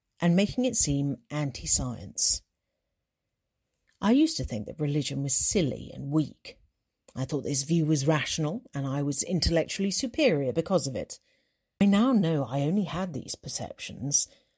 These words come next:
because I was born into a specific worldview, in part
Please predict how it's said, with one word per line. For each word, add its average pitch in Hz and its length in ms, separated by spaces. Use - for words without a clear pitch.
because 160 200
I 208 180
was 262 160
born 139 320
into 135 240
a 143 40
specific - 680
worldview, 160 800
in 135 180
part - 600